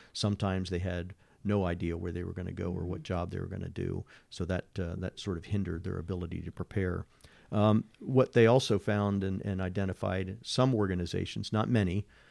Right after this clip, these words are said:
Speaker 1: uh, did some, uh, onboarding, uh, or training as they began to arrive that began to assimilate them into the organization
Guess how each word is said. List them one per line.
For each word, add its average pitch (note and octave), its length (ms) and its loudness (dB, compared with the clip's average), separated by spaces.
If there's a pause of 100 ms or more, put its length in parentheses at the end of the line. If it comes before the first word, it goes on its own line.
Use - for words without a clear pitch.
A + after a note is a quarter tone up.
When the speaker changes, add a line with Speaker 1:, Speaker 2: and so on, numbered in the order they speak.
(180)
Speaker 1:
uh, G2 180 2 (100)
did G#2+ 280 4
some, G#2 400 2
uh, F#2 380 0 (360)
onboarding, F#2 560 0 (420)
uh, G2 140 0
or G#2 200 0
training G2 440 0
as F2 120 -4
they F2+ 120 0
began F#2 340 -2
to F#2+ 160 -4
arrive F#2 440 -4
that F2 140 -10
began F#2 360 -4
to G2+ 100 -8
assimilate F#2+ 560 -4
them F#2+ 160 -4
into F#2+ 240 -2
the F2+ 140 -4
organization F#2 840 -4